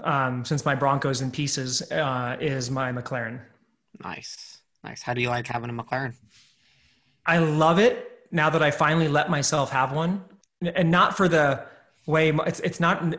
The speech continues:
Speaker 1: nearly the status symbol that people think that I would buy this car for. For me, it was more, it's more of a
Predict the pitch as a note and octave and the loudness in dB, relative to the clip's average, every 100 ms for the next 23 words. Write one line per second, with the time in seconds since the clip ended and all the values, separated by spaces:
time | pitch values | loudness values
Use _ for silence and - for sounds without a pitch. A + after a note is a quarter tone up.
0 | - E3 D#3 E3+ E3+ C#3 C3 - C#3+ C#3+ | -4 -2 2 2 2 0 -2 0 2 2
1 | D3 - D#3 D#3 C3+ - D3 C3+ - C#3+ | 0 0 -2 -4 -6 -6 -6 -6 -4 -6
2 | C#3 C#3 - B2+ B2+ A#2 B2+ B2+ B2 - | -4 -10 -6 -6 -4 -2 -2 0 -4 -2
3 | C3 B2+ B2+ A#2+ C3+ C3+ D3 D3 C#3+ C#3 | -4 -4 -6 -6 -4 -2 0 0 -2 -4
4 | A#2+ C3+ C#3 - C#3 C#3+ C#3 C3+ C3 B2 | -4 -2 -2 -2 -2 -2 0 0 0 -2
5 | A#2+ | -4